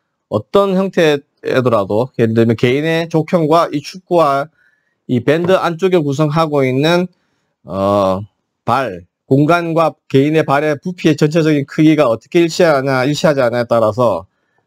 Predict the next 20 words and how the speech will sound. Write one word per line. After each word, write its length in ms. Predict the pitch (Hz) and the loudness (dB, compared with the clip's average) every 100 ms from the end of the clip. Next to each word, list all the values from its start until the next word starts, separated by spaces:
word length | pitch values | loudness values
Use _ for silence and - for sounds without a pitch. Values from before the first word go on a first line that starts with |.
| _ - | _ -4
어, 220 | 101 104 | 0 0
착화감은 800 | - 185 196 165 147 143 143 127 | -2 -4 -2 -2 -2 -2 -4 0
개인, 320 | 135 147 147 | 0 0 0
개별적으로 720 | 139 139 160 165 156 147 135 | 0 0 0 0 0 2 2
느끼는 340 | 131 156 156 135 | 0 -2 0 0
것들은 280 | 120 131 131 | 0 -2 -2
천차만별일 600 | 165 165 196 131 127 143 | 0 0 0 0 -2 -4
수밖에 320 | 139 143 135 | -2 -4 -4
없기 200 | 101 120 | -8 -8
때문에 480 | - 101 107 131 95 - _ _ _ _ | -2 -2 0 -2 -4 -8 _ _ _ _
반드시 500 | 123 151 180 185 185 | -2 0 0 0 0
이 60 | |
제품은 640 | 170 123 151 151 151 135 110 | 0 0 0 0 0 0 -2
뭐 120 | 104 | -2
사이즈 320 | 101 175 202 | 0 -2 -2
문의가 380 | 180 131 151 151 | -6 -4 -2 -2
아니라 340 | 98 107 117 117 | -2 -2 -2 -2
반드시 380 | - 120 151 - | -4 -2 -4 -6
직접 260 | - 143 175 | -4 -2 -2
신어보시고 920 | - 247 202 135 123 135 139 101 92 | 2 2 2 0 -2 -2 0 0 -2